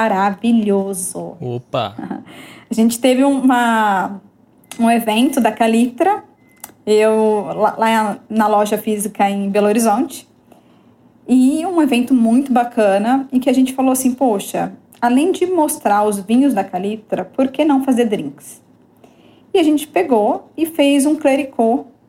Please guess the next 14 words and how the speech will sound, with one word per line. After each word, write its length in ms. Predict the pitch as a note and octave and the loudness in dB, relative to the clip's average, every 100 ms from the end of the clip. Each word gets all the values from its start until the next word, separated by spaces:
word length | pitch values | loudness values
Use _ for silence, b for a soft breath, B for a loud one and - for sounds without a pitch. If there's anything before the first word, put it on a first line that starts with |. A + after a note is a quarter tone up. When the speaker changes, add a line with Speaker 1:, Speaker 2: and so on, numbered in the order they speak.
| _ _ - | _ _ -6
Speaker 1:
de 140 | B3+ | -2
Caliptra, 560 | C#4 F4 C#4+ C4 B3 A#3+ | 0 2 2 0 -2 -2
de 100 | A#3 | -2
Sauvignon 460 | - B3 B3 C4+ C#4 | 0 2 2 2 2
Blanc 260 | B3 A#3+ | 2 2
da 80 | B3+ | 0
Caliptra, 600 | B3+ A#3 G3+ G3+ - D4+ | 0 -2 -2 -4 -2 -2
da, 540 | C#4+ G#3 G3+ G3+ G3+ G#3+ | -2 -2 -2 -2 -4 -4
o 60 | G#3+ | -4
Reserva 460 | G#3+ G3+ G3+ G3+ A3 | 0 2 2 2 -2
Vivendo, 640 | G#3+ G3 F3+ G3+ A#3 E4+ - b b b b b | -4 -4 -4 -2 -2 -4 -8 b b b b b
e 60 | - | -10
ficou 320 | - C4 C#4 | -4 -2 2
maravilhoso, 1400 | C4+ B3+ A#3+ B3+ D4 E4 D4 C#4 A#3 G3+ G3+ G3+ C4 E4 | 4 4 2 2 2 2 0 2 2 2 0 0 -2 -4